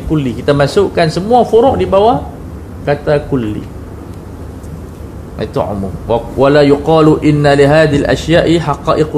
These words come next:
fi anfisiha. Anfusiha. Benda ni dia hakikat. Dia bukan hakikat, dia bergantung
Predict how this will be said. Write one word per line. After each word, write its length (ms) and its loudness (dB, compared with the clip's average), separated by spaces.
fi 120 -4
anfisiha. 720 -4
Anfusiha. 800 -2
Benda 320 2
ni 80 2
dia 160 2
hakikat. 400 -2
Dia 80 0
bukan 240 0
hakikat, 400 -2
dia 80 0
bergantung 480 -2